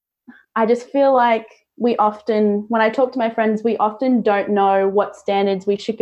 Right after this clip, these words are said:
be, should be comparing ourselves to, because we know as new grads, we aren't going to be meeting the same targets as experienced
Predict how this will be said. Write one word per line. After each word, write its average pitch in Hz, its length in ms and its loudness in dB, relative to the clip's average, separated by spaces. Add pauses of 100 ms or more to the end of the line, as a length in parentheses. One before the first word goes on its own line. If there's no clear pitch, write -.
be, 196 280 -4 (300)
should 233 220 -2
be 220 100 -2
comparing 208 560 0
ourselves 190 520 -2
to, 185 300 -6 (300)
because 214 220 0
we 220 120 2
know 233 120 4
as 220 140 2
new 214 140 2
grads, 196 340 -2
we 202 520 -2 (260)
aren't 214 320 0
going 202 280 0
to 214 120 -4
be 202 120 0
meeting 190 320 2
the 190 80 0
same 190 440 -2
targets 190 580 -2
as 196 140 -2
experienced 185 520 -6